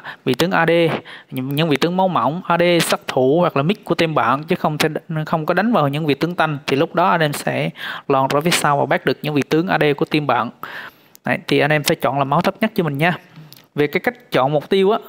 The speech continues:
à, về vị tướng Florentino anh em muốn mà nó đánh, à, nó, nó, nó khóa mục tiêu lại. Ví dụ như anh em muốn đánh vào một con tướng nào đó thì anh em sẽ khóa cái mục tiêu. Anh em sẽ đánh liên tục vào cái mục tiêu đó thì anh em sẽ chọn là vào vòng tròn khóa mục tiêu cho mình nha.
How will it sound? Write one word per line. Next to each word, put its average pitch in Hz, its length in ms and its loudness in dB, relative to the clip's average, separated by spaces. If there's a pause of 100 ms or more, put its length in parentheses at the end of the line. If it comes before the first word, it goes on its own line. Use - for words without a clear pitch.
(160)
à, 147 260 4
về 143 200 2
vị 139 120 2
tướng 208 200 2
Florentino 170 640 2
anh 165 140 2
em 165 220 0
muốn 220 320 0
mà 135 180 4
nó 147 180 0
đánh, 226 400 -2 (120)
à, 160 300 2
nó, 190 340 0 (680)
nó, 170 680 2
nó 175 140 -2
khóa 233 280 0
mục 214 220 0
tiêu 170 140 2
lại. 135 340 2
Ví 175 80 2
dụ 139 140 4
như 143 60 2
anh 151 100 4
em 147 160 0
muốn 165 160 -2
đánh 202 180 0
vào 147 120 2
một 127 180 -2
con 143 120 -6
tướng 185 220 0
nào 175 100 2
đó 170 260 2
thì - 80 2
anh 147 100 -2
em 147 100 -4
sẽ - 120 0
khóa 214 280 0
cái 233 80 2
mục 160 180 -4
tiêu. 160 240 2 (280)
Anh 147 120 -2
em 147 120 2
sẽ 160 120 0
đánh 196 200 0
liên 175 200 2
tục - 140 -4
vào 139 140 2
cái 151 60 0
mục 147 180 -6
tiêu 151 120 2
đó 170 180 2
thì 156 100 0
anh 147 100 0
em 147 100 0
sẽ 160 200 0 (280)
chọn 127 220 0
là 139 120 4
vào 131 220 2
vòng 135 300 -2
tròn 131 300 2
khóa 185 120 0
mục 165 200 -2
tiêu 160 160 2
cho 160 80 0
mình 143 140 -2
nha. 160 180 0